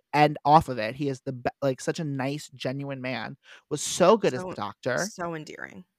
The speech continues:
Speaker 2: I think that the, you know, the script itself, the book is so honest that if you were to have, as you keep referring to, like, a subpar cast, a cast that cannot carry that type of content, it'll suffer.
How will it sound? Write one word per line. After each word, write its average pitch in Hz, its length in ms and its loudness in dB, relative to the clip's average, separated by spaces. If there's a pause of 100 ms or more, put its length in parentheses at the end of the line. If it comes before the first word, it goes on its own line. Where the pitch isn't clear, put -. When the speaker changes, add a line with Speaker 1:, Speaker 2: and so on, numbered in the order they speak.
(480)
Speaker 2:
I 175 80 -2
think 175 320 -8
that 160 260 -14
the, 156 300 -4
you 175 140 -8
know, 160 60 -6
the 156 100 -10
script 180 400 -6
itself, - 400 -10
the 170 80 -14
book 175 200 -8
is 180 140 -12
so 185 140 -6
honest 147 320 -10
that - 180 -12
if 165 160 -14
you 156 80 -14
were 156 120 -10
to - 100 -18
have, 196 680 -4 (960)
as 160 180 -10
you 151 80 -12
keep 143 280 -16
referring 143 420 -10
to, 135 200 -10
like, 143 180 -12
a 147 40 -10
subpar 185 720 -8
cast, - 580 -8
a 165 40 -12
cast 160 340 -14
that 156 120 -12
cannot 160 460 -12
carry 190 480 -4
that 165 180 -6
type 170 240 -10
of 202 140 -14
content, 156 680 -8 (720)
it'll 190 180 -10
suffer. 202 540 -12